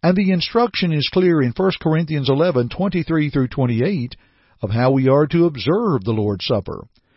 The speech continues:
that the bread of which we partake is the body of Christ, and the blood or the fruit of the vine of which we partake is the blood that was shed upon the cross, and we have a remembrance of the death of Christ when we assemble together upon the first day of the week.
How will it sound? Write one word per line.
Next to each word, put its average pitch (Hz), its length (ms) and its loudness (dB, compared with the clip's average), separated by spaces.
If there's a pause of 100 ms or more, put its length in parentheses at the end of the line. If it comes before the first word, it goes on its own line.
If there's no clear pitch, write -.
(240)
that 131 160 2
the 113 80 2
bread 120 320 2
of 139 100 2
which 147 220 -2
we 139 120 0
partake 143 580 0 (120)
is 135 160 0
the 135 100 0
body 117 300 2
of 151 140 -2
Christ, 165 540 -4 (200)
and 147 160 -2
the 156 80 4
blood 123 460 4
or 160 80 2
the 117 100 -2
fruit 135 220 0
of 113 40 -6
the 110 100 0
vine 160 360 0
of 104 80 -2
which 113 220 -4
we 110 120 -2
partake 110 600 -4 (340)
is 120 160 2
the 120 100 0
blood 113 320 2
that 156 100 -4
was 151 100 -4
shed 123 160 0
upon 113 240 0
the 110 80 -4
cross, 135 480 -2 (560)
and 139 240 2
we 151 200 0
have 143 260 0
a 151 160 -2
remembrance 127 840 0
of 135 80 -2
the 123 80 0
death 127 240 2
of 135 80 -4
Christ 123 480 -2
when 117 160 0
we 123 140 0
assemble 175 380 -2
together 131 420 0
upon 113 340 -2
the 127 100 -4
first 104 260 -2
day 104 120 -2
of 104 80 -4
the 135 80 -4
week. 175 320 -8